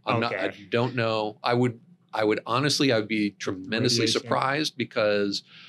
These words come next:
Speaker 1: on the ionizing radiation side, you know, you have to have an R S O,
Speaker 2: Heavily
Speaker 1: you have to have
Speaker 2: regulated.
Speaker 1: radiation protection, you know, programs. There are,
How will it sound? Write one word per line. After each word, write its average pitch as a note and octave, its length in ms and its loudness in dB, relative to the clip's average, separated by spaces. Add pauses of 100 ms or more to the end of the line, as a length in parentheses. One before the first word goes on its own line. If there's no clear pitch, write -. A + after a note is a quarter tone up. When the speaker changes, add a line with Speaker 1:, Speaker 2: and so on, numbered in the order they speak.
(160)
Speaker 1:
on F#2 120 -6
the F2 100 -12
ionizing A#2+ 560 0
radiation G#2+ 420 0
side, F#2 420 -2 (680)
you G2+ 100 -6
know, E2+ 160 -4
you F#2+ 240 -4
have A2+ 340 -4
to C3+ 80 -10
have G#2 240 -2
an F#2+ 80 -6
R F2 180 -2
S - 180 -2
O, C3+ 360 2
Speaker 2:
Heavily B2 320 -2
Speaker 1:
you A2 60 2
have G#2 180 0
to G#2 80 -6
have F#2+ 280 0
Speaker 2:
regulated. B2 260 -8
Speaker 1:
radiation G#2+ 460 -2
protection, A#2 720 -4 (120)
you A#2+ 80 -4
know, G2+ 360 -2 (180)
programs. A2 540 0 (360)
There A2 260 0
are, G2 520 0